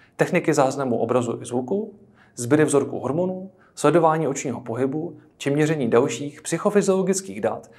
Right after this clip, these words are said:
nebo využití virtuální reality. Členové týmu ve své práci standardně využívají současné psychometrické a statistické postupy zpracování dat, včetně multivariátních modelů,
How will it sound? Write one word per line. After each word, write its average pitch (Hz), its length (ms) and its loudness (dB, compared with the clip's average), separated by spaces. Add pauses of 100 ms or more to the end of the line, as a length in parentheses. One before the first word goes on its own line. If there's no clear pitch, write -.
(120)
nebo 131 180 4
využití 120 440 0
virtuální 101 500 -8
reality. 98 400 -14 (600)
Členové 247 400 4
týmu 107 480 -6 (120)
ve 139 120 2
své 180 180 4
práci 165 320 4
standardně 185 500 0
využívají 151 580 2
současné 180 500 0
psychometrické 170 720 0
a - 220 -8
statistické 202 580 0
postupy 135 400 -6
zpracování 131 540 -6
dat, 107 180 -10 (480)
včetně 156 300 2
multivariátních 180 760 4
modelů, 147 480 0